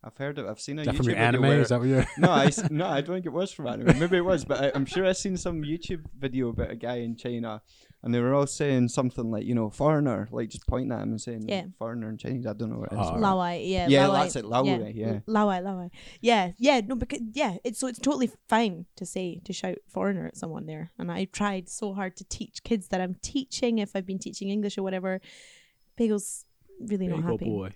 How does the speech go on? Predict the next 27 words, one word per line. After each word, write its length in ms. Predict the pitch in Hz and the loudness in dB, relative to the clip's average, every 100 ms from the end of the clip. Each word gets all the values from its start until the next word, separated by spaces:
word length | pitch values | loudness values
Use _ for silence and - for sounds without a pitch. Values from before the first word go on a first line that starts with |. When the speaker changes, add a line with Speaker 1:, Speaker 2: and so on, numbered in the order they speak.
| - | -8
Speaker 2:
Maybe 160 | 110 120 | 0 2
he 20 | |
wants 180 | 104 90 | 2 -2
some 140 | 90 | -8
water. 200 | 82 101 | -8 -2
Speaker 3:
He, 80 | 247 | 0
Speaker 2:
I'll 60 | 233 | 2
Speaker 3:
no, 60 | 262 | 0
Speaker 2:
let 80 | 262 | 2
him 60 | |
Speaker 3:
he's 160 | 254 233 | 0 -2
Speaker 2:
up. 60 | 269 | -6
Speaker 3:
just 160 | 247 233 | -6 -2
wondering 340 | 220 214 196 | -2 -2 -4
where, 380 | 185 185 180 - | -4 -6 -8 -10
um, 240 | 180 180 170 | -10 -10 -10
everyone 220 | 170 165 | -8 -8
else 180 | 165 - | -8 -10
is. 80 | 160 - | -12 -10
Speaker 2:
Oh, 80 | 160 | -10
Speaker 3:
That's 160 | 151 | -8
all. 80 | - | -10
Speaker 2:
okay. 80 | - - - - - - - | -12 -16 -16 -16 -18 -16 -4
Speaker 3:
Um, 460 | 226 208 196 202 - | -2 -2 -2 -6 0
yeah, 160 | 254 254 | 4 4
so 160 | - | 4
it's 220 | 240 226 | 0 -2